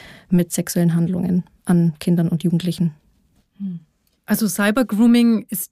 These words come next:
Speaker 2: die Anbahnung sexueller Kontakte mit Minderjährigen im Netz unter vierzehn. Das ist für sich genommen schon eine Straftat und es gibt natürlich dafür auch einen Paragraphen im Strafgesetzbuch.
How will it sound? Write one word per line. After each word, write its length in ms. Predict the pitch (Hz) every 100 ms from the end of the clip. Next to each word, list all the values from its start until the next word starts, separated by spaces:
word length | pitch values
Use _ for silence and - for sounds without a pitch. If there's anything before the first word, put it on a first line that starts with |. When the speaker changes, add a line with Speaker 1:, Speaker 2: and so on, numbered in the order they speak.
| -
Speaker 2:
die 180 | 202 -
Anbahnung 800 | 185 233 240 233 240 233 226 202
sexueller 600 | 202 208 - 185 190 196
Kontakte 580 | - 196 196 196 -
mit 200 | 202 180
Minderjährigen 600 | 190 202 220 208 190 175
im 120 | 170 175
Netz 320 | 180 214 -
unter 320 | 196 185 170
vierzehn. 680 | - 254 269 - 175 202 220 - - - _ _ _ -
Das 140 | 208
ist 160 | 214 -
für 160 | 226
sich 280 | 180 233 -
genommen 380 | 285 262 254 269
schon 180 | 247 214
eine 220 | 185 190
Straftat 840 | 185 - 170 180 220 - 262 302 -
und 240 | 208 185
es 160 | 202 -
gibt 220 | 226 208
natürlich 520 | 202 - 220 208 -
dafür 400 | 185 185 202 -
auch 180 | 185 -
einen 240 | 190 180
Paragraphen 800 | - 165 165 156 156 202 - 240
im 140 | 175
Strafgesetzbuch. 1040 | 160 - 165 - 175 165 175 - 254 320